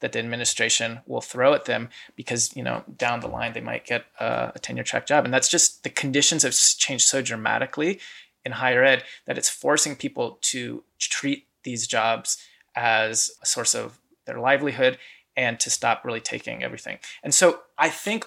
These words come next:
ultimately it's an open question what this means for the future of higher ed, because there's been significant concessions made, but ultimately there's really a contradiction between the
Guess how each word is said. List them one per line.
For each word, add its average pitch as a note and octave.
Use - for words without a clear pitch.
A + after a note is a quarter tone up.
ultimately F3+
it's -
an C#3
open D3+
question D3
what B2
this B2
means B2
for -
the A2
future -
of A2
higher C3
ed, D3
because -
there's C#3
been C#3
significant D3
concessions D3+
made, D#3
but C#3
ultimately G3+
there's D#3+
really D#3
a -
contradiction C3+
between B2+
the A#2+